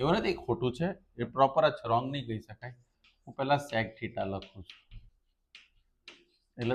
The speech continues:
તમને પછીથી તકલીફ ના પડે. અને અહીંયા વન માઇનસ sec theta પ્લસ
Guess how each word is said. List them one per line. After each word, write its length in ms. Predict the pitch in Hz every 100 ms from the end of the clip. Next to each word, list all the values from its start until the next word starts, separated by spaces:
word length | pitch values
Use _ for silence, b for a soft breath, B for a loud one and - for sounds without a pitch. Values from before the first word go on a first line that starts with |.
| 127
તમને 200 | 135 139 117
પછીથી 380 | 113 127 120 120
તકલીફ 340 | - 127 127 110
ના 120 | 104 98
પડે. 200 | 98 90 90 - _
અને 120 | 117 120
અહીંયા 260 | 123 113
વન 180 | 113 123 131 131 131 127
માઇનસ 420 | 113 110 110 113 113 -
sec 200 | 110 110 -
theta 300 | 117 113 110 110 -
પ્લસ 300 | 107 123